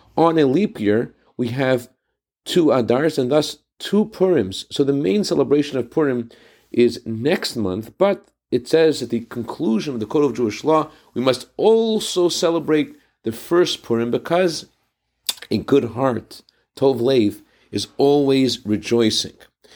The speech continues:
So it starts with reverence for God and it concludes with the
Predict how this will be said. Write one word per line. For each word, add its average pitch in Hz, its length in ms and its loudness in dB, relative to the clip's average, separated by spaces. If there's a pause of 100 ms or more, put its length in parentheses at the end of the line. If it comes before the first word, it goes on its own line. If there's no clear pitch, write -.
(140)
So 151 160 2
it 151 160 -2
starts 220 480 0
with - 420 -2 (240)
reverence 135 480 0
for - 180 -4
God 127 280 0
and 139 120 -2
it 127 60 -2
concludes 135 540 -2
with 135 340 0 (840)
the 107 440 -2